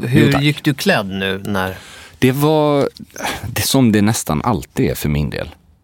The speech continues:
Speaker 2: Ganska lite dressat faktiskt.
Speaker 1: Aha.
Speaker 2: Inga slipsar. Eh, men någon dag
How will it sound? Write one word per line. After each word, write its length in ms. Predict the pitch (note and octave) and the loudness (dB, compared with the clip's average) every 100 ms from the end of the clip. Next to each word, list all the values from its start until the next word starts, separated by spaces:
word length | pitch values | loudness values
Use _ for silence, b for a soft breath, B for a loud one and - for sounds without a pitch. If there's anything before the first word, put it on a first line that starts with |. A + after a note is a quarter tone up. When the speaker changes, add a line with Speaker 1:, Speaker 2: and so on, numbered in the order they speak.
| - | -6
Speaker 2:
Ganska 540 | - D3 G2+ - F#2+ | 0 2 0 0 0
lite 880 | G2+ A2+ A2 D2 _ - D2+ C#2+ C#2 - _ _ _ - | 2 4 2 -2 _ -4 0 0 -2 -6 _ _ _ -4
dressat 580 | E2+ A2 - - C3+ | 0 0 -2 -6 -6
faktiskt. 380 | - - - - - | -6 -8 -10 -16 -12
Speaker 1:
Aha. 200 | G#2+ G#2+ | -6 0
Speaker 2:
Inga 240 | A2+ A2 A2 | 4 4 4
slipsar. 680 | - A#2 - - - - - - b b b b b b | 2 -2 -2 -6 -4 -4 -6 -14 b b b b b b
Eh, 300 | - E2+ E2 D#2+ - - | -4 0 2 0 -4 -16
men 580 | C#2 - G2+ G#2 G#2 G2 E2+ _ _ _ _ _ _ _ - | -14 0 2 4 4 2 0 _ _ _ _ _ _ _ -10
någon 560 | - - A2+ C3+ C3 | -8 0 4 4 4
dag 240 | G#2+ D2 | 2 0